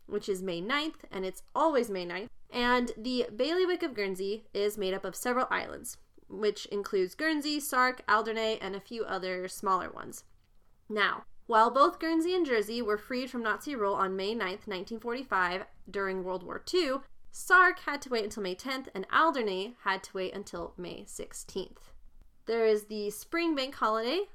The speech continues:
on May thirty-first, which replaced Whit Day.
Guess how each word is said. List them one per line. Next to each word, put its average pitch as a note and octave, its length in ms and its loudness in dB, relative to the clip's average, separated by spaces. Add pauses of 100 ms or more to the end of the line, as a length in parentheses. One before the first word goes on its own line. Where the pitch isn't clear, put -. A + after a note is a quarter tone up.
(100)
on F#3+ 240 4
May G3 180 -2
thirty-first, G3 640 -4
which G3 280 -6
replaced G3+ 360 -6
Whit G3+ 220 -2
Day. A3 300 -4